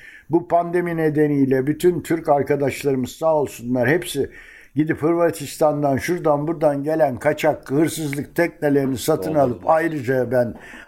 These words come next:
Speaker 1: ayrı yaşamak istiyorum. İnsanlarla birlikte yaşamak istemiyorum diye herkes bir tekne aldı.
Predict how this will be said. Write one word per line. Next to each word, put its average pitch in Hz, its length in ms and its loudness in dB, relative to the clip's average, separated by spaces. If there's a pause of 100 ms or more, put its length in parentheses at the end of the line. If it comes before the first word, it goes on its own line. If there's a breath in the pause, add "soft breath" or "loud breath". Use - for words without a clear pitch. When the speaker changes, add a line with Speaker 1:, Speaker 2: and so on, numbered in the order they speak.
Speaker 1:
ayrı 160 320 2
yaşamak 131 460 -2
istiyorum. 123 400 0
İnsanlarla 143 640 0
birlikte 135 320 -2
yaşamak 139 380 0
istemiyorum 127 580 -2
diye 131 120 2
herkes 156 300 0
bir 127 140 -6
tekne 135 340 -2
aldı. 117 420 0